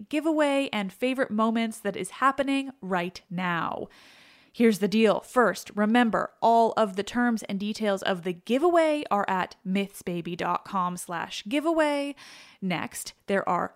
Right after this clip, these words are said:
three parts to this giveaway. One is special to Patreon, so if you want to be entered there too, head over to Patreon and become a patron. If not, listen up.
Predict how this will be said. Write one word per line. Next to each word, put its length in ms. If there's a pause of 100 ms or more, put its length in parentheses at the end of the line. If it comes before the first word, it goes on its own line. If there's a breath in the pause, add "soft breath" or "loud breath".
three 400
parts 320
to 100
this 200
giveaway. 540 (100)
One 260
is 80
special 320
to 140
Patreon, 640
so 80
if 100
you 100
want 180
to 40
be 140
entered 340
there 180
too, 380
head 160
over 180
to 80
Patreon 500
and 100
become 400
a 40
patron. 520 (120)
If 240
not, 280 (100)
listen 380
up. 240